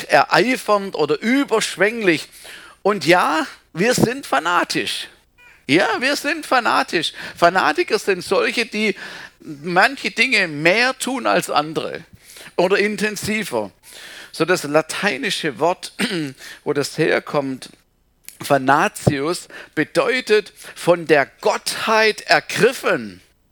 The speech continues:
Von der Gottheit ergriffen. Fanatisch steht ursprünglich für religiös, schwärmerisch. Also,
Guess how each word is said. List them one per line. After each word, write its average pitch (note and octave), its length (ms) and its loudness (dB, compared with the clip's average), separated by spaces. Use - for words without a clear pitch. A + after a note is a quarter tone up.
Von A#3 200 2
der B3 80 4
Gottheit G#3+ 600 0
ergriffen. F#3 680 0
Fanatisch F#3+ 800 2
steht F3+ 360 0
ursprünglich A3+ 880 -2
für F3 220 0
religiös, F3 920 2
schwärmerisch. C3+ 1120 0
Also, G3+ 500 2